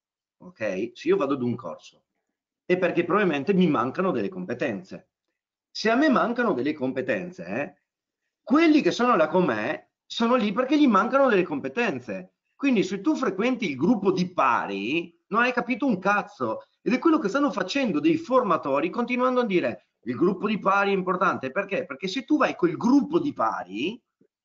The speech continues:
tu sarai la pecorella, ok, che segue sempre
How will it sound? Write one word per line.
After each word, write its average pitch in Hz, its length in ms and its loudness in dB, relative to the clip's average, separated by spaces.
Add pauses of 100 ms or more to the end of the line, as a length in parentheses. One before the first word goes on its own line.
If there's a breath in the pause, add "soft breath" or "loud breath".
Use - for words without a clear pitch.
(220)
tu 247 160 0
sarai 226 400 0
la 220 160 -2
pecorella, 170 1040 -2
ok, 135 540 -6
che 262 140 -6
segue 233 340 -4
sempre 202 640 -4